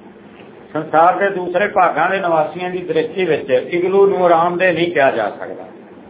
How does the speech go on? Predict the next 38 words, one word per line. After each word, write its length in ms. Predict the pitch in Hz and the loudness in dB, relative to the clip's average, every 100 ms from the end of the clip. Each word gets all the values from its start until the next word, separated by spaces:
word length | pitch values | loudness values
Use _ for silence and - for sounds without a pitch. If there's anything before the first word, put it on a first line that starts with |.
| - - - - - - 165 | -20 -20 -20 -20 -20 -8 -4
ਇਸ 160 | 170 | -4
ਦੀ 160 | 165 196 | 2 2
ਉਚਾਈ 360 | 190 185 185 | 4 2 2
ਲਗਭਗ 420 | 185 185 - 185 160 | 2 -2 -2 -6 0
ਦੋ 300 | 127 143 156 | 4 4 4
ਮੀਟਰ 480 | 175 175 185 196 185 | 0 -2 -2 -2 -2
ਅਤੇ 200 | 175 185 | -2 -2
ਵਿਆਸ 500 | 156 147 156 160 - | 2 4 4 2 0
ਤਿੰਨ 220 | 175 175 | -2 0
ਚਾਰ 260 | 175 156 143 | 2 2 0
ਮੀਟਰ 300 | 127 - 117 | -4 -6 -8
ਹੁੰਦਾ 300 | 107 95 95 | -8 -8 -8
ਹੈ। 80 | - - - | -10 -20 -10
ਇੰਨੀ 280 | 190 196 214 | -8 -4 -4
ਥੋੜ੍ਹੀ 360 | 208 156 202 185 | -2 0 2 4
ਰਿਹਾਇਸ਼ 320 | 135 131 170 | 4 2 -2
ਵਿੱਚ 200 | 175 175 | -6 -4
ਦੋ 260 | 135 151 | 4 4
ਪਰਿਵਾਰ 480 | 165 170 151 139 127 | 6 4 4 4 4
ਰਹਿੰਦੇ 320 | 110 127 117 | 0 -6 -6
ਹਨ। 100 | - - - - - - - - - - | -8 -12 -20 -20 -20 -20 -20 -20 -16 -4
ਇਸ 180 | 190 196 | -2 0
ਤੰਗੀ 460 | - 190 202 226 | 0 0 0 -2
ਦਾ, 200 | 208 151 135 135 - - - | 2 4 2 -2 -12 -12 0
ਦਾ 140 | 175 | 2
ਇੱਕ 180 | 170 165 | 2 -2
ਕਾਰਨ 440 | - 156 165 170 | 2 4 4 2
ਹੈ। 260 | 120 101 101 | -4 -8 -8
ਜੇ 160 | 117 | -6
ਚਾਹੁਣ 440 | 156 170 190 226 226 | -6 -2 0 -2 0
ਤਾਂ 140 | 214 | 0
ਇਗਲੂ 360 | 185 175 185 185 | 2 0 -2 -2
ਕਾਫੀ 340 | 156 175 165 | 2 2 2
ਵੱਡਾ 320 | 175 156 117 | 0 0 2
ਵੀ 120 | 139 170 | 2 2
ਬਣਾਇਆ 340 | 160 147 147 | 2 4 4
ਜਾ 260 | 147 139 135 | 2 0 0
ਸਕਦਾ। 300 | 131 127 | -2 -4